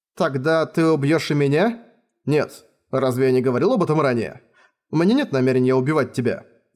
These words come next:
Я не предоставил тебе информацию, за которую мне нужно убить тебя, Кефар».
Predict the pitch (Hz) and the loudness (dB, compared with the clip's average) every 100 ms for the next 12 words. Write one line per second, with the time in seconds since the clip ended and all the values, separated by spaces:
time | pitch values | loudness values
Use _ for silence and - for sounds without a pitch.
0 | _ 131 185 254 247 262 262 233 131 117 | _ -2 0 0 -2 -4 -2 -2 -2 -2
1 | 131 123 117 113 196 202 139 135 151 165 | -2 0 -2 0 0 -2 -4 -2 -2 -2
2 | 147 139 143 131 151 143 202 170 123 117 | 0 0 0 0 0 0 -2 -2 -2 -2
3 | 131 156 - | -2 -2 -2